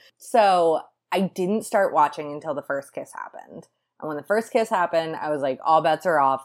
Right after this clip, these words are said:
I can't stay away. I know this may go horribly. I'm a stronger, more resilient person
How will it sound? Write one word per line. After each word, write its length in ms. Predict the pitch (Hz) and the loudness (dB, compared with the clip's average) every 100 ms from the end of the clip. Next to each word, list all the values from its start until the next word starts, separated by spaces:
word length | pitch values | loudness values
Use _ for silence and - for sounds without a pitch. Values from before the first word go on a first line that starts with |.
| - | -10
I 60 | |
can't 320 | 147 190 170 - | -6 -4 -4 -2
stay 180 | 190 | 0
away. 420 | 170 151 139 131 - | 2 2 2 0 -4
I 100 | 143 | -6
know 200 | 143 143 | -4 -2
this 200 | 147 170 | 0 -2
may 140 | 190 165 | -2 4
go 160 | 175 | 4
horribly. 760 | 185 160 147 143 147 135 139 135 _ _ _ _ _ _ _ | 6 4 2 0 0 0 0 -4 _ _ _ _ _ _ _
I'm 260 | 156 156 160 | -8 -6 -2
a 280 | 160 151 147 _ _ _ | -2 -2 -8 _ _ _
stronger, 680 | - - - 180 170 180 180 | -12 -4 4 4 6 6 6
more 220 | 175 165 | 6 4
resilient 560 | 160 165 160 170 185 185 | 4 4 4 2 -2 0
person 800 | 190 175 175 160 156 151 160 | 2 2 4 4 4 2 -2